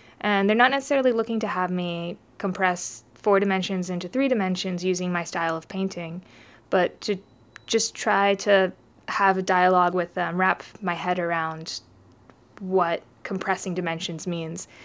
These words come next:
and seeing if something could come out of it. Um, we don't necessarily expect the results to have to do with paint and paintings, but, um, we're open to seeing whatever shape that could take.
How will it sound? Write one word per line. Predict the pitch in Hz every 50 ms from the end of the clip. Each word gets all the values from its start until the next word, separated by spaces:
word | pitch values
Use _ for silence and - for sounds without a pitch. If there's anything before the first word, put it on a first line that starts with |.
| - - -
and | - 196 185
seeing | - 208 202
if | 196 185
something | - 202 175 175 170
could | 170 -
come | - - 165
out | 160 170 -
of | - - -
it. | - - - - - - - - - - - - _ -
Um, | 175 175 175 165 160 165 - - _ _ _ _ _ _ -
we | 190 185 190
don't | 190 196 190 180
necessarily | 185 175 - - 180 170 165
expect | 156 - - - 180 170 - -
the | - 170
results | 165 156 165 151 156 - - -
to | - 180
have | 180 170 165 -
to | - 185
do | 185 165 160 160
with | 160 - - -
paint | - 208 196 190 180 -
and | 180 170 170
paintings, | - 202 202 196 185 - 170 160 160 170 180 - - _ -
but, | 175 160 156 151 - -
um, | - 175 165 160 156 156 160 170 175 180 - _ _ _ _ -
we're | - 190 -
open | 185 175 - 170 170
to | 170
seeing | - - 175 165 160 165 170 180 - -
whatever | 190 185 180 170 170 165 160
shape | - - 170 156 - -
that | - - -
could | - -
take. | - - - - - -